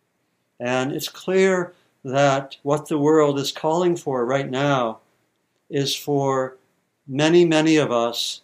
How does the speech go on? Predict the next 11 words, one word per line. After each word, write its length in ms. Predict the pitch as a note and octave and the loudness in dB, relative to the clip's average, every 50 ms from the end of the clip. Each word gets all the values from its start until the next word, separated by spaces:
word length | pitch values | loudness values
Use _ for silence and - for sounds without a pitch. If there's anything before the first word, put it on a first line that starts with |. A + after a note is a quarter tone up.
| _ _ _ _ _ _ _ _ _ _ _ _ - | _ _ _ _ _ _ _ _ _ _ _ _ -10
to 140 | - D#3 C#3+ | -6 -4 -2
respond 880 | C#3 D3 C#3+ - - - - D3 D3 D3+ D3+ D3+ D3 C#3+ C#3 C3+ - - - | -2 -2 -2 -2 -4 -4 -2 0 2 2 2 2 2 0 -2 -4 -6 -10 -8
using 380 | C3+ C3+ C#3 C#3+ C#3+ C#3 C3+ | -6 -4 -4 -4 -4 -4 -2
our 180 | C3 B2+ B2+ B2+ | -2 -4 -4 -4
own 220 | B2+ B2+ C3 C3 | -4 -4 -4 -4
gifts. 480 | A2+ A#2+ C#3+ C3 A2+ A#2 - - - - | -4 -2 -2 -2 -2 -4 -8 -10 -8 -6
And 180 | C3 C3 A#2+ - _ _ _ _ - | -6 -8 -8 -10 _ _ _ _ -6
very 240 | F3+ G3 B3 C#4 C4 | -2 -2 -2 -2 -2
important 600 | B3+ A3+ A#3 - - F#3+ F#3+ F3+ D#3+ C#3 C3 C3 | -4 -4 -6 -4 -2 0 0 0 -2 -2 -4 -4
is 360 | C#3 C#3 C#3+ C#3+ C#3 C#3 - | -2 0 0 0 -2 -4 -2
that 400 | - C#3+ C#3+ C#3+ C3+ - - - | 0 2 4 4 2 0 -4 -10